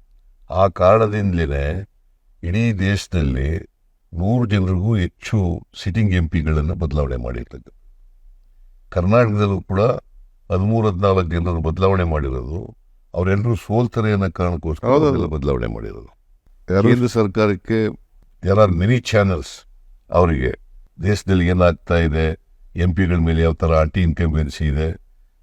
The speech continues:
Speaker 1: ನಮ್ಮ ಸರ್ಕಾರದ ಮೇಲೆ ಯಾವ ಥರ ಅಭಿಪ್ರಾಯ ಇದೆ ಜನಗಳದ್ದು ಅನ್ನೋದು ಬೇಕಾದಷ್ಟು ಇದೆ. ಅದರಿಂದ ಅವರಿಗೆ ಮಾಹಿತಿ ಕೊರತೆ ಇಲ್ಲ. ಅವ್ರಿಗೆ ಮಾಹಿತಿ ಸಿಕ್ಕೇನೆ ಅವರು ಈ ಸಾರಿ ಇನ್ನೂರು, ಇನ್ನೂರಿಪ್ಪತ್ತು ಗೆಲ್ಬೋದು ಅಂತ ಅವ್ರ ಲೆಕ್ಕಾಚಾರ ಇದೆ.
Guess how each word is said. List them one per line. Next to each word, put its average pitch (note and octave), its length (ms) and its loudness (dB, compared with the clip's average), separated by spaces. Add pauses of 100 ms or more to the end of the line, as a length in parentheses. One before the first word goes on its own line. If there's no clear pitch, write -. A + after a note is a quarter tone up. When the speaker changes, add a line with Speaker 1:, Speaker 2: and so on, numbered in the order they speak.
(100)
Speaker 1:
ನಮ್ಮ F2+ 200 4
ಸರ್ಕಾರದ F#2 420 2
ಮೇಲೆ E2+ 220 2
ಯಾವ D#2+ 120 4
ಥರ D#2+ 280 0
ಅಭಿಪ್ರಾಯ D#2 520 -2
ಇದೆ D2+ 180 -2
ಜನಗಳದ್ದು D2+ 580 -2
ಅನ್ನೋದು G#2 320 -4 (120)
ಬೇಕಾದಷ್ಟು G2 600 0
ಇದೆ. F2 400 -4 (540)
ಅದರಿಂದ A2+ 300 0
ಅವರಿಗೆ G2 680 4 (720)
ಮಾಹಿತಿ A#2 400 2
ಕೊರತೆ G#2 480 0
ಇಲ್ಲ. D#2 160 0 (340)
ಅವ್ರಿಗೆ F#2+ 280 0
ಮಾಹಿತಿ G#2 420 0
ಸಿಕ್ಕೇನೆ A2+ 840 0 (640)
ಅವರು A2+ 300 2
ಈ A2 140 -2
ಸಾರಿ G#2+ 760 -2
ಇನ್ನೂರು, G#2 520 2
ಇನ್ನೂರಿಪ್ಪತ್ತು F#2+ 680 2
ಗೆಲ್ಬೋದು F2 540 2
ಅಂತ C#2+ 200 -4
ಅವ್ರ D#2 480 -2
ಲೆಕ್ಕಾಚಾರ D2+ 440 -4
ಇದೆ. C#2+ 420 -6